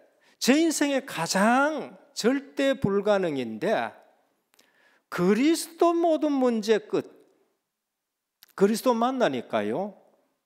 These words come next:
그 모든 불가능이 가능으로 다 바뀌어요. 오히려 저는 목회하는데 제가 절대 불가능 체험한 것이 오히려 더 큰 기회가 되었다고 보는 겁니다.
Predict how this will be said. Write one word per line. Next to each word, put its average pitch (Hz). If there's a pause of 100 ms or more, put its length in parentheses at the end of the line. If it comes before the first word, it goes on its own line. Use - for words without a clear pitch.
(180)
그 247
모든 247
불가능이 208
가능으로 196
다 110
바뀌어요. 104 (920)
오히려 277
저는 240
목회하는데 196 (500)
제가 226
절대 294
불가능 233 (140)
체험한 226
것이 214 (500)
오히려 202
더 165
큰 254
기회가 247
되었다고 135
보는 104
겁니다. 101